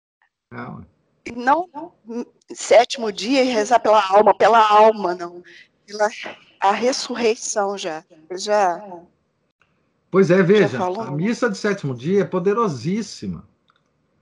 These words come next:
Speaker 1: em relação a-, às almas do purgatório, porque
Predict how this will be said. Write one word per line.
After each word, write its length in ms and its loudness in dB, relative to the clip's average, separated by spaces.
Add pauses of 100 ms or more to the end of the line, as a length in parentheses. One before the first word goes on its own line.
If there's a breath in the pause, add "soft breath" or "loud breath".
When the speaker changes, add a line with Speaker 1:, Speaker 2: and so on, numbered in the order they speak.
(520)
Speaker 1:
em 80 -4
relação 560 0
a-, 220 -2
às 160 -6
almas 340 -4
do 60 -12
purgatório, 600 -6
porque 480 2